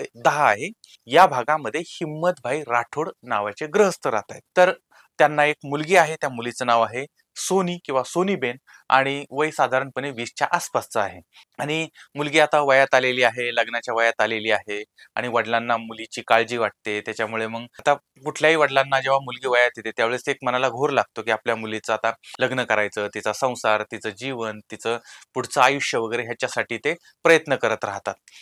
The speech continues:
आणि तिचं पुढचं आयुष्य सुखी व्हावं याच्यासाठी ते अहोरात्र झटत राहतात. तर याच्यासाठी मग आता त्यांनी आपल्या मुलीला जे स्थळ बघायला वगैरे सुरुवात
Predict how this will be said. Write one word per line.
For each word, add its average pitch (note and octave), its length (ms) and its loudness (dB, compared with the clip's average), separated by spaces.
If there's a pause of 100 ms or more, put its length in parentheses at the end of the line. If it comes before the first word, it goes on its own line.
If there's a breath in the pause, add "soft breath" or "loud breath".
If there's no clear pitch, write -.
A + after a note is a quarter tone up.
(140 loud breath)
आणि C3 280 -2
तिचं C3+ 320 -2 (200)
पुढचं C#3 240 -4
आयुष्य C#3 300 0
सुखी E3+ 260 -6
व्हावं B2+ 220 2
याच्यासाठी B2 500 -4
ते E3 180 -8 (260 soft breath)
अहोरात्र B2+ 480 0
झटत D#3+ 320 0
राहतात. F#2+ 280 -10 (460 loud breath)
तर F#3 80 6
याच्यासाठी E3+ 480 0
मग D#3 180 -6
आता D3 160 -2
त्यांनी C3+ 360 -2 (320 loud breath)
आपल्या B2+ 260 -2
मुलीला B2+ 480 2 (260)
जे A#2 140 -2
स्थळ C#3 280 2
बघायला A#2 400 0
वगैरे A2 260 -6
सुरुवात D3+ 280 0